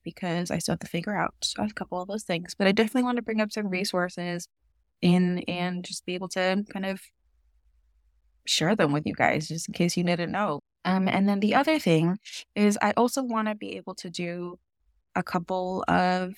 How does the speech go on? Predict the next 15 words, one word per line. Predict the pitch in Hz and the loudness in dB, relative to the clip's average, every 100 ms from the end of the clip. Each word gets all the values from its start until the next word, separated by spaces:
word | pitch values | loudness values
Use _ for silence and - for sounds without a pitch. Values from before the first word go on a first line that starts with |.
| - | -4
episodes | 190 190 196 202 202 - 190 | 0 0 0 0 0 -2 -6
about | 180 190 190 190 190 - - - - _ _ _ _ _ _ _ _ _ _ _ - | -2 0 0 0 -2 -4 -4 -6 -10 _ _ _ _ _ _ _ _ _ _ _ -2
people, | 185 208 233 240 220 _ _ - | 0 2 4 2 0 _ _ -2
things, | 190 202 208 - _ | 4 4 4 -2 _
history, | 208 - 196 202 214 _ | -2 -2 -6 -8 -14 _
events. | 190 175 185 185 - - - _ _ _ _ - | 2 4 4 0 -8 -10 -14 _ _ _ _ -4
I | 185 | -2
wanna | 190 185 | 0 0
be | 180 175 | 2 2
able | 185 185 | 0 -2
to | - 185 185 180 - _ _ _ _ | -6 -8 -8 -12 -16 _ _ _ _
talk | - 208 226 | -2 0 2
about | 220 202 202 196 190 - | 2 2 4 2 0 -6
subjects | - - 214 - 175 - | -6 -2 -2 -2 -6 -4
that | 180 175 | 0 2